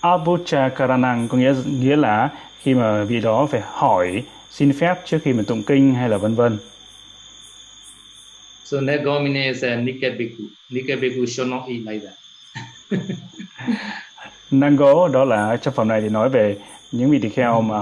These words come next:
Speaker 1: ở, ở trần, nghĩa là không có mặc đồ. Người lõa thể thì không được phép mà thọ dụng, ờ, trong khi mà không có mặc đồ trên người.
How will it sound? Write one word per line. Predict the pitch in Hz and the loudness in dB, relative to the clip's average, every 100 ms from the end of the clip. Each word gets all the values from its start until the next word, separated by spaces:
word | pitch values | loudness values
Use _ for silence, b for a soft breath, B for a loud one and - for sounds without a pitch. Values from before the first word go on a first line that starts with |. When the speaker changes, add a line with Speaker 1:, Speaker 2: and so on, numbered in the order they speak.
| 101 | -2
Speaker 1:
ở, | 98 101 98 | -2 -4 -4
ở | 101 | -4
trần, | - 110 101 - B - | 0 -2 -4 -10 B -6
nghĩa | 127 | -2
là | 113 107 - B B | -2 -6 -18 B B
không | - 139 | -6 -2
có | 127 | 0
mặc | 123 110 | 0 2
đồ. | 101 95 - - - - | 2 0 -6 -20 -20 -10
Người | 123 117 | -4 0
lõa | 117 135 | 0 0
thể | 151 - | 0 -2
thì | 147 | -4
không | - 120 117 | -2 0 2
được | 107 104 - | 0 -2 -2
phép | 139 139 127 | -2 -2 -4
mà | 107 98 | -6 -2
thọ | 110 | -2
dụng, | 107 - 107 107 | -2 -4 -4 -4
ờ, | 98 104 | -6 -6
trong | - 117 104 | -6 -6 -2
khi | 120 | -2
mà | 107 101 101 | -2 -2 -6
không | - 117 113 | -4 -4 -2
có | 120 | -4
mặc | 107 | -2
đồ | 104 98 | 0 -2
trên | 107 | -2
người. | 104 98 | -2 -4